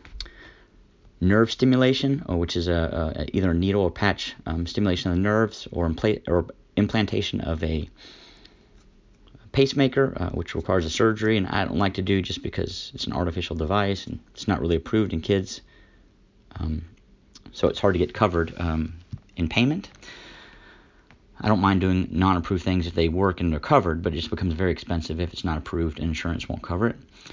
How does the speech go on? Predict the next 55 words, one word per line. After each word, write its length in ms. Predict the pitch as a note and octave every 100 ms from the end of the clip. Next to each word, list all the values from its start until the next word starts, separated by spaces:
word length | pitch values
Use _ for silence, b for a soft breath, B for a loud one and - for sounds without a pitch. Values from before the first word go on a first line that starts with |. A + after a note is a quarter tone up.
| B B -
Um, 220 | F#2+ F#2
or 80 | F#2+
some 160 | A2+ G#2
people 180 | G2
may 120 | G2 F2+
offer 200 | E2+ F#2+
Botox, 480 | B2+ B2 E2 -
which 140 | F#2+ -
we'll 80 | E2
talk 200 | D#2+ -
about. 240 | D#2 - - B B B B
But 120 | F#2+
other 160 | C3 C3+
than 140 | A#2
that, 380 | C3+ D3+ F2+ - -
um, 360 | G2+ F#2 F#2 F2+
you 200 | F2+ G2+
get 180 | A#2+
a 60 | G#2
lot 200 | G2+ G#2+
of 80 | G#2
this, 360 | G2+ F#2 - -
um, 400 | F#2 F2+ F2 F2 - _ - - - - -
wait 180 | A#2 A#2+
till 100 | G2+
they 80 | F#2
outgrow 360 | D2 A#2+ B2+
it, 100 | B2
wait 160 | G#2+ G#2
till 80 | G2+
they 40 |
mature, 560 | F#2+ F2 - A#2+ A#2 A2+ b b b b -
uh, 60 | -
keep 260 | - C3 -
peeing 200 | A2 G#2
on 100 | F#2+
a 60 |
schedule 440 | F2 A#2 G#2+ A2+ G#2
every 200 | G2+ F#2
two 180 | A#2
hours, 420 | G2+ G#2+ G2+ G#2 -
keep 280 | A2+ F#2+
taking 240 | - F2+ F#2+
the 60 |
Miralax, 600 | F#2 G2 F#2 F#2+ F2 - - B B B B
keep 220 | - F2+
taking 260 | - E2+ F#2
the 60 | E2
Ditropan, 600 | F#2 - F#2+ E2+ F2 -
and 120 | E2+
the 40 | D#2+
kids 200 | F2+ D2+
don't 140 | D2+
get 140 | -
better. 200 | - -